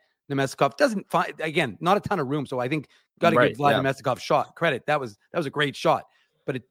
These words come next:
Speaker 1: ties the game, and it just seemed to swing the momentum into the Jets' favor.
Speaker 2: And Vlad Namestnikov has been fantastic for the Jets this year. He,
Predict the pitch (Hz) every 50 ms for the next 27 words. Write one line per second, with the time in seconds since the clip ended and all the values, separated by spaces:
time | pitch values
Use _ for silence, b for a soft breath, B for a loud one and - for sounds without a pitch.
0 | _ _ - 175 170 165 151 123 147 117 139 143 139 135 147 - 139 135 131 -
1 | - 165 151 - - _ _ _ _ _ - - 214 214 - - - - - -
2 | 202 175 196 190 185 180 170 156 151 147 143 143 139 143 127 123 120 135 131 -
3 | 131 120 120 113 127 120 - - 123 113 104 - 104 101 - - - - _ _
4 | _ _ _ _ _ _ _ _ - 113 120 117 107 - - 104 113 113 127 147
5 | 147 120 113 117 - - - 113 110 107 - - 107 104 104 101 90 - - 113
6 | 101 101 98 - - 98 95 95 - - 98 - - 101 98 92 - 107 98 -
7 | - 107 98 - - 107 107 101 - - 120 120 117 113 107 b